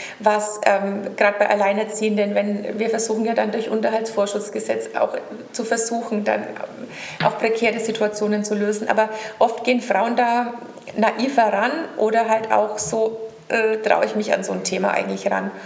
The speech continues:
Und ich hatte zum Beispiel, ich habe auch meinen Highschool-Abschluss in den U S A gemacht. Und da war es damals schon so, das ist ja jetzt auch schon fünfundzwanzig Jahre, ja, und, oh Gott, ja,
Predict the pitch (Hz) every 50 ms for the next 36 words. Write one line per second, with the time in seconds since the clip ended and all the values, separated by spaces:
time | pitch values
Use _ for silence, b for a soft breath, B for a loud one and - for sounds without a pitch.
0 | B B B B B - 214 214 - 220 214 240 - - - 220 214 233 220 -
1 | 214 220 - 214 214 - 208 202 208 202 208 - - 226 220 214 - - - 233
2 | 226 220 208 208 208 202 208 - - - 208 214 240 247 285 294 285 - B B
3 | B B B B B B B B B B - - 214 208 220 220 220 233 214 220
4 | - - 185 190 214 247 262 254 - - 262 254 247 - 254 247 226 214 - 190
5 | 165 190 185 185 185 - 202 - - 240 233 220 - 240 233 214 - 226 - -
6 | - 226 220 214 220 214 - 233 226 220 226 226 - - - 185 196 208 202 214
7 | - 208 - - 175 - - - - - 160